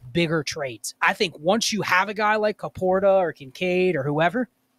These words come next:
you're now saying, "I'm just gonna hold on to the guy and just bet that he's gonna be difference-making production," versus doesn't feel the trade value is really there. And maybe that changes, but I haven't noticed in most of our leagues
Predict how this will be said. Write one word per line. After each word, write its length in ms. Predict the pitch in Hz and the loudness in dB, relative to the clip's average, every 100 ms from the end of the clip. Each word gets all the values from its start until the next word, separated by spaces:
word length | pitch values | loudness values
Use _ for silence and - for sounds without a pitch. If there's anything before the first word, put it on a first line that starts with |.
| _ _ _ _ _ _ _ _ _ _ _ - | _ _ _ _ _ _ _ _ _ _ _ -4
you're 200 | 147 277 | 2 4
now 200 | 349 226 | 6 4
saying, 300 | - 190 165 | 2 2 2
"I'm 120 | 196 | 0
just 160 | 196 - | 0 0
gonna 140 | 165 | 0
hold 180 | 160 156 | 0 2
on 180 | 170 156 | 2 0
to 60 | |
the 80 | 131 | -6
guy 280 | 127 127 113 _ _ _ - | -8 -8 -8 _ _ _ -8
and 120 | 151 | -4
just 180 | 165 135 | 0 4
bet 240 | 185 180 | 4 2
that 80 | 175 | -6
he's 140 | 165 | -4
gonna 160 | 165 165 | -4 -4
be 120 | 156 | -8
difference-making 760 | 131 165 170 147 160 151 151 139 | -4 -4 -4 -6 -4 -4 -6 -12
production," 560 | - 131 156 - 117 - _ _ _ | -10 0 0 0 -8 -14 _ _ _
versus 580 | 131 170 - 156 143 - _ _ | 0 0 0 -2 -6 -8 _ _
doesn't 300 | - 170 214 | -4 -2 -2
feel 200 | - 208 | 0 2
the 100 | 190 | 2
trade 340 | 170 180 190 180 | 0 0 0 0
value 400 | 160 151 143 139 | 0 2 0 -4
is 120 | 127 | -6
really 260 | 139 135 120 | -6 -8 -8
there. 260 | 127 110 _ _ _ 156 | -10 -12 _ _ _ -12
And 160 | 151 | -4
maybe 280 | 165 196 233 | 0 2 4
that 200 | 247 233 | 4 2
changes, 520 | - 208 240 285 277 | 0 -2 0 0 -2
but 300 | - 175 160 - _ _ - | 0 2 2 -4 _ _ 0
I 140 | 170 | 2
haven't 260 | 214 202 190 | 4 2 2
noticed 380 | 170 175 156 - | 2 2 0 -4
in 100 | 147 | -2
most 240 | 156 156 | 0 0
of 80 | 151 | 4
our 140 | 156 | 4
leagues 340 | 147 160 175 | 4 0 -2